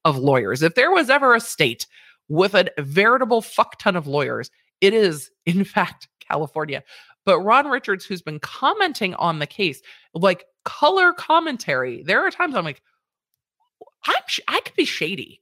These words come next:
I don't mind being shady, but, uh, ooh, we've gone in. Like, "Honey, we have gone in on Erica Jane on Twitter." It was interesting to me that that was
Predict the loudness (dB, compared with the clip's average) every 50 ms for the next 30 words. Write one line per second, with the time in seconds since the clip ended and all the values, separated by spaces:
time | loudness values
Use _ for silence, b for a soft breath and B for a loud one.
0 | _ -2 0 0 0 0 0 0 0 0 0 0 -2 -4 -4 -6 -6 -6 -6 -8
1 | -12 -8 -4 -4 -4 -2 -4 -8 -6 -6 -4 -4 -4 -4 -4 -6 -14 _ _ _
2 | _ _ _ -6 -2 -2 -2 0 2 2 4 4 4 4 4 2 2 0 -4 -2
3 | 0 0 0 0 -2 _ -10 -4 0 0 0 0 0 -2 0 -2 -2 0 0 0
4 | 0 0 -2 -8 -8 -6 -2 0 0 0 0 -2 -8 B B B B B B B
5 | 0 0 2 2 2 2 2 2 0 -2 -2 0 0 0 0 -2 -2 -4 -2 0
6 | 2 2 2 0 -2 B B B B B 2 2 2 2 0 -2 -4 -2 -2 -2
7 | -4 -4 -4 -6 -6 -6 -4 -4 -2 -2 -2 0 -2 -2 -2 -4 -12 -4 0 0
8 | 2 2 2 0 0 -4 -10 -14 _ _ _ _ _ _ _ _ _ _ -10 -6
9 | -2 2 4 4 4 4 4 2 0 -6